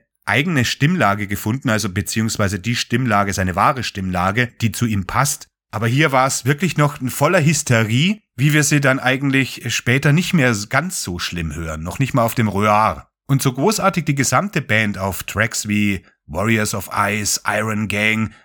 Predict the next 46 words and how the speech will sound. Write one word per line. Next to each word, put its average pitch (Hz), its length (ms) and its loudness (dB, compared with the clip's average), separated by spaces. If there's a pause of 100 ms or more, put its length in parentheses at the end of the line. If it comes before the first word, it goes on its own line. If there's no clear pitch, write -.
(100)
oder 143 200 2
dem 123 180 2
progressiven 147 880 -2 (240)
Thrasher 131 720 2
War 113 320 2
and 120 240 2
Pain 139 360 2
und 104 360 -2
Nuclear 107 480 0
War, 120 560 2
das - 80 -14
sind 90 100 -12
meiner 92 200 -2
Meinung 95 220 -2
nach 95 60 -4
die 101 100 -8
besten 101 340 -2
Songs 147 280 0
auf 85 120 -6
dem 90 120 -6
Album, 85 420 -4 (280)
so 123 120 -2
großartig 170 540 0
die 160 120 0
also 156 200 2
auch 127 160 0
klingen 120 480 2
als - 240 -4
Band, 110 480 -2 (120)
ist - 180 -6
es - 140 -6
Piggy, 101 500 -2 (280)
der 95 160 0
sich 101 280 -6
als 95 160 -4
die 92 120 -6
stärkste 107 480 -2
Waffe 110 240 0
der 82 100 -6
Band 80 240 -8
entpuppt. - 500 -14 (200)
Er 117 100 0
hat 135 100 -2
seine 139 360 2
Flying 120 460 2
V-Gitarre 165 840 -2